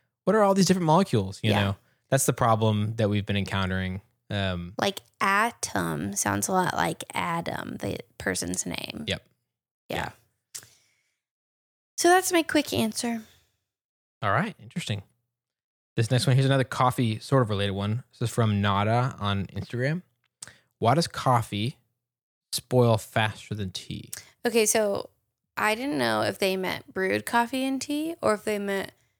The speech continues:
Speaker 2: coffee and tea on the shelf.
Speaker 1: Oh, like pre-, before it's brewed.
Speaker 2: Before it's brewed,
Speaker 1: Oh,
Speaker 2: yeah.
Speaker 1: interesting.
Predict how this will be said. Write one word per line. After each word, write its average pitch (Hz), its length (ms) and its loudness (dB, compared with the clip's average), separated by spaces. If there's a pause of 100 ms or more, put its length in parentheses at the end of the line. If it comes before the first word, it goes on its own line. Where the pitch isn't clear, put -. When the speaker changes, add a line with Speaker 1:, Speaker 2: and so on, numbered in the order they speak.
(180)
Speaker 2:
coffee 196 320 -2
and 185 140 -2
tea 190 240 -4
on 180 180 -6
the 190 80 -6
shelf. - 600 -8 (200)
Speaker 1:
Oh, 131 540 0
like 107 220 0
pre-, 117 340 4
before 117 300 0
it's 107 100 0
brewed. - 300 -10
Speaker 2:
Before 220 300 0
it's - 120 -2
brewed, 139 260 0
Speaker 1:
Oh, 143 280 2
Speaker 2:
yeah. 104 120 2
Speaker 1:
interesting. 117 560 -6